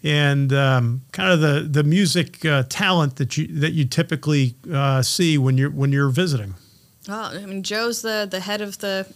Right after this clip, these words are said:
Speaker 2: the music and the heart of it as well. And when we first started Walrus and Carpenter so many years ago, he really culminated a lot of great talent, um, talented individuals who not, not necessarily ones who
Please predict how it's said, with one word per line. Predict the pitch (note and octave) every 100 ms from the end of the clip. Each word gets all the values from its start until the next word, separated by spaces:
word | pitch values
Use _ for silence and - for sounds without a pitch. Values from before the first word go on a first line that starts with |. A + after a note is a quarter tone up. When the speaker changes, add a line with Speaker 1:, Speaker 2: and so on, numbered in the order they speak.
| -
Speaker 2:
the | G3
music | G3 G#3 G#3 A3 G#3+ F#3+
and | F#3
the | F3+
heart | G#3 G#3 F#3+
of | F3+
it | E3+
as | E3 E3+
well. | E3+ D#3+ D#3+ - - - -
And | - E3+ E3 F#3 - A#3
when | G3+ F#3
we | F3+
first | F3 - G#3+ -
started | G3+ F#3+ F#3 F3+ F3+
Walrus | F#3 F3+ F3+ F3+
and | F3+
Carpenter | A3+ A3 G#3 E3 E3+
so | - F#3+
many | F3+ E3
years | E3+ E3+
ago, | E3 F3+ F#3 E3 E3 - - -
he | F3+ F3
really | F3 F#3 F3
culminated | F3 F3+ F3+ E3+ E3+ E3
a | E3+
lot | E3+
of | E3+ E3 - - - _ _ G3
great | F#3 F#3+ G3
talent, | - - F#3+ F#3 D#3 C#3+ -
um, | D#3 D#3 D3+ D#3 - _ _ _
talented | - A#3+ A#3 F#3+
individuals | F#3 F#3 E3+ F#3+ F#3 F3 C3 C#3+ -
who | E3+ A#2+
not, | A#3+ - -
not | A3 G#3+
necessarily | G3+ - G#3 G3 F#3+
ones | F#3+ G3
who | F#3+ E3